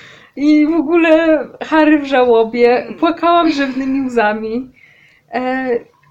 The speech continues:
w ogóle cała końcówka siódmej części.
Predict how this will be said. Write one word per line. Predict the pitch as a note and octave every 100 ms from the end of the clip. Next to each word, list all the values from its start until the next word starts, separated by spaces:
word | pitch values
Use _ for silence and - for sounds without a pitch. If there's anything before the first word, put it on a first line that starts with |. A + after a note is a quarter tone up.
| -
w | B3+
ogóle | D#4+ F4+ F4
cała | E4+ F4 E4+ E4
końcówka | - E4 D4+ - D4+ - - D4+ C#4 C4+ C4+ C#4+ _ _ _ _ _ -
siódmej | - D4+ C#4+ D4+ D4+
części. | - D4 C#4+ D4